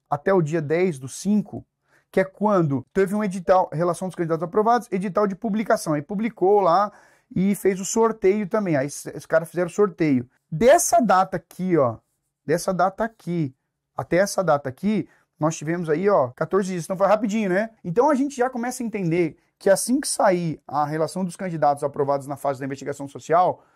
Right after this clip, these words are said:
a coisa começa a andar um pouco mais rápido. Aí dá do sorteio,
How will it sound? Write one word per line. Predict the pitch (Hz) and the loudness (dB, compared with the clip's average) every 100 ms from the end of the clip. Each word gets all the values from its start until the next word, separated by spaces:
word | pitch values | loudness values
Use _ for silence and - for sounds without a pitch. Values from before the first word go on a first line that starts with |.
| _ _ _ _ _ - | _ _ _ _ _ -6
a | 147 | -2
coisa | 190 190 | 2 2
começa | 208 196 196 202 | 2 -2 -2 0
a | |
andar | 185 | 0
um | 196 | 0
pouco | 190 196 | -2 -2
mais | 214 | 0
rápido. | 180 175 - 120 101 _ - | 2 0 0 -12 -12 _ 2
Aí | 220 262 | 4 6
dá | 208 247 339 349 294 | 4 6 6 6 6
do | 180 214 | 4 2
sorteio, | 285 330 294 - 185 165 220 | 2 2 2 4 2 2 0